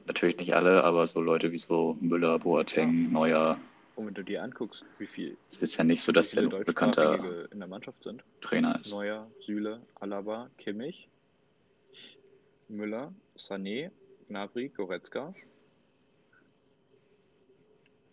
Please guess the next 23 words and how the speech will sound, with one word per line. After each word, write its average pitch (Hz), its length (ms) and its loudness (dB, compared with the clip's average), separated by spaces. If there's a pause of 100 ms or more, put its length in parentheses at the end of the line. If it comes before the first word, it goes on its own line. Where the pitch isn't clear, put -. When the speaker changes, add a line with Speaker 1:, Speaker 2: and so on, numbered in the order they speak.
(100)
Speaker 2:
Ähm, 101 460 -10 (380)
dann 104 100 0
Speaker 1:
Ja. 110 100 6
Speaker 2:
Lewandowski 101 600 -8
spricht - 360 -12
auch - 200 -10
gut 90 220 -16
Deutsch. - 420 -10 (280)
Speaker 1:
Es - 160 -4
ist - 500 -6 (3000)
Speaker 2:
So. - 140 -18 (2250)
Speaker 1:
Ja, 92 140 2
und 87 140 2
die - 100 2
anderen 87 220 2
sind 87 140 2
ja 85 100 2
eigentlich 82 200 0
auch - 80 -8
schon 87 220 -4
relativ 80 420 -4
lange 82 240 0
dabei. 82 480 -2